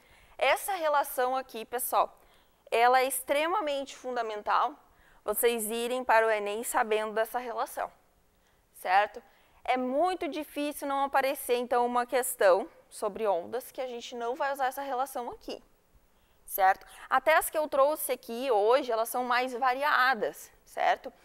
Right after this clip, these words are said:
Mas ela é muito importante de se saber, é, operar com ela. Bom, o que que eu fiz aqui? Coloquei velocidade da barra um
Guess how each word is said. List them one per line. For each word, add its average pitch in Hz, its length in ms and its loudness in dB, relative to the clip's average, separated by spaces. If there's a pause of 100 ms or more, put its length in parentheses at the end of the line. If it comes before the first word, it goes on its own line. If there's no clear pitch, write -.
(360)
Mas 220 200 -2
ela 247 160 4
é 269 40 -2
muito 262 340 -4
importante 262 540 -6
de 233 100 -12
se 247 160 -10
saber, 220 500 0 (320)
é, 196 520 4
operar 226 580 0
com 285 80 -8
ela. - 220 -4 (1600)
Bom, 208 200 6
o - 840 -20
que 302 120 -6
que 339 80 0
eu 302 60 2
fiz 285 240 -4
aqui? 247 380 -2 (640)
Coloquei 262 520 4
velocidade 214 840 6
da 208 120 6
barra 202 400 8
um 220 280 0